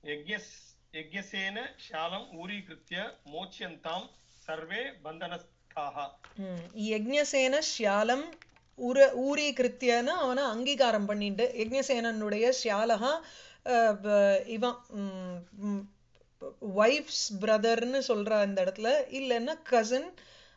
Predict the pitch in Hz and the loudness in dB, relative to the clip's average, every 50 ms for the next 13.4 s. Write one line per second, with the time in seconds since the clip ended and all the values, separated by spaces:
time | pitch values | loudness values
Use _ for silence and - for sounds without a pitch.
0 | _ - - - 277 277 269 254 247 240 233 233 226 226 - - 240 233 220 214 | _ -14 -8 -4 -2 0 0 0 0 0 -2 -2 -4 -6 -6 -4 -2 0 0 2
1 | 214 226 254 277 285 262 254 - 254 214 185 185 214 285 - - - _ _ _ | 2 4 4 6 6 6 6 4 2 0 0 -2 -4 -6 -8 -12 -20 _ _ _
2 | - 196 190 226 294 370 381 381 359 330 320 302 277 262 262 247 240 220 214 220 | -4 0 2 2 2 2 0 0 -2 0 0 2 0 0 0 0 -2 -2 -2 -4
3 | 240 262 349 349 311 262 233 208 226 240 294 285 269 247 240 220 214 202 196 196 | -4 -4 -4 0 2 2 2 2 0 -2 0 2 2 4 4 2 0 -2 -2 -2
4 | 202 220 220 214 220 233 320 359 370 311 - - - - 233 233 233 220 214 208 | -2 -4 -4 -4 -4 -6 -6 -6 -8 -10 -12 -14 -8 -4 0 0 2 2 2 0
5 | 208 - 220 220 220 214 226 262 320 302 - - - 285 254 226 214 202 233 240 | 0 2 4 4 6 6 6 6 6 4 2 -4 -2 -2 -2 -2 -2 0 0 2
6 | 269 320 359 349 311 - - 214 208 220 226 262 294 330 320 240 208 208 208 220 | 2 0 0 -4 -6 -2 0 2 2 4 4 4 4 4 2 0 0 0 0 -2
7 | 220 214 202 - - 185 170 156 151 170 233 247 220 190 190 202 214 240 254 285 | -2 -4 -6 -4 -4 -2 -2 -2 -2 -2 0 0 0 0 0 -2 0 4 4 4
8 | 294 269 - 277 262 247 220 202 196 190 190 - - - - - - 220 214 208 | 2 2 -2 0 0 2 2 0 -4 -6 -10 -14 -20 -20 -14 -6 -2 0 2 4
9 | 202 190 190 196 196 196 190 185 185 185 180 - 262 285 302 370 370 349 330 277 | 2 2 2 2 2 2 4 2 0 0 0 2 2 2 2 0 0 4 4 4
10 | 254 - 247 233 220 233 220 214 208 202 190 185 185 196 226 254 240 220 214 233 | 4 4 2 0 -2 -2 -4 -2 0 0 0 0 0 -2 -2 0 0 0 -2 -4
11 | 294 339 320 262 220 202 185 185 196 233 320 302 220 190 220 226 214 202 - 202 | -6 -6 -6 -6 -4 -4 -6 -6 -8 -8 -8 -6 -6 -4 -4 -6 -6 -8 -8 -8
12 | 175 160 160 165 196 208 175 160 165 - _ _ - - - - - - - _ | -8 -8 -6 -6 -6 -6 -6 -8 -12 -20 _ _ -20 -20 -20 -20 -20 -20 -20 _
13 | _ _ _ - 196 185 180 165 | _ _ _ -14 -12 -12 -12 -14